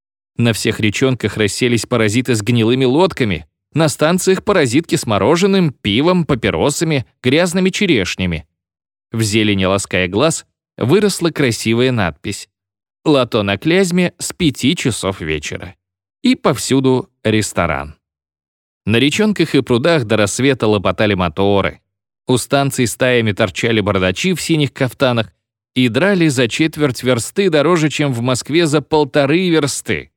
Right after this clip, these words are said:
За мясо, за яблоки, за дрова, за керосин, за синее молоко — вдвое. Пляж у нас, господин, замечательный. Останетесь довольны.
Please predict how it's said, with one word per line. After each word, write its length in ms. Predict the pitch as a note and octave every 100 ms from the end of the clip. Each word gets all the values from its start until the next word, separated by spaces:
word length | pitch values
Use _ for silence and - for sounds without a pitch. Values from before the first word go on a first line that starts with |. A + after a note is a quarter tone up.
| _ _ _ _ _ _ _ _
За 240 | G#2+ G2+ F2
мясо, 580 | F2 B2 A#2 G2+ F2+ -
за 200 | B2+ F3+
яблоки, 680 | A#2+ G#2 C#3+ C3+ C3 A#2 C3+
за 180 | A2+ D3
дрова, 480 | C#3+ B2 G#2+ C#3
за 140 | B2 B2+
керосин, 600 | C#3 B2+ G#2+ - E3+ C#3+
за 180 | A#2 B2
синее 360 | - E3+ D#3+
молоко — 580 | D3 B2 G#2 E3 D3+ - _
вдвое. 680 | G2 G2 F#2+ B2 E3 F2 D2+ _ _ _ _ _ _ _ -
Пляж 400 | F3 A#3+ - D#3+
у 40 |
нас, 280 | A#2+ E3 E3
господин, 580 | C3+ - G#2 F#2+ B2+ D3+
замечательный. 1040 | B2 A#2 G2+ G2 F2+ G#2+ B2 F2+ D2 - _ _ _ _ _
Останетесь 800 | C3+ A#2+ - G2 B2+ D3+ G3 F3+
довольны. 640 | A3 F3+ G2 F#2 G2 A#2